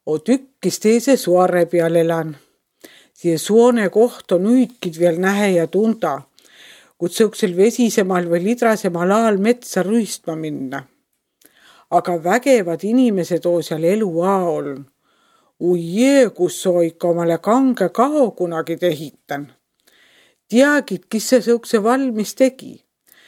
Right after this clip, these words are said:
Muist arvavad, et o Rootsi soldatite työ. Aga olga, et te kelle tehtud tahes. Ma ilmatuma vägevat Dolomiidist salvetse todeesel ja oln masu Muhu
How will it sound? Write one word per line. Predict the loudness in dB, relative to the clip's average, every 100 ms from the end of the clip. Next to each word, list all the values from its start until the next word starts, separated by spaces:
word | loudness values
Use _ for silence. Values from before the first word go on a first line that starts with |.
| _ _ -6
Muist | 0 0 -2 0
arvavad, | 0 0 -4 -2 -2 -4 _ _
et | -4 0 0
o |
Rootsi | 0 0 0 -2 -4
soldatite | -2 2 2 2 0 -4 -6 -8 -2 -4
työ. | -2 0 2 0 -4 -10 _ _ _ _ _ _ _ -6
Aga | -4 -2
olga, | 0 2 2 0 0 2 2
et | 0
te | -4 0
kelle | 2 2 0 2
tehtud | 0 0 -6 -8 _
tahes. | -2 -2 -6 -8 -14 _ _ _ _ _ -8
Ma | 0
ilmatuma | 2 2 2 0 -2 -2 -2 0 0
vägevat | 0 0 -2 -4 -4
Dolomiidist | 0 2 2 0 -2 -2 -6 -2
salvetse | 0 0 -2 -2 -4
todeesel | -2 -2 -2 -4 -4 -6 -8 _ _ _ _ 0
ja | 2
oln | 2 0 -2
masu | -2 -2 0
Muhu | 0 0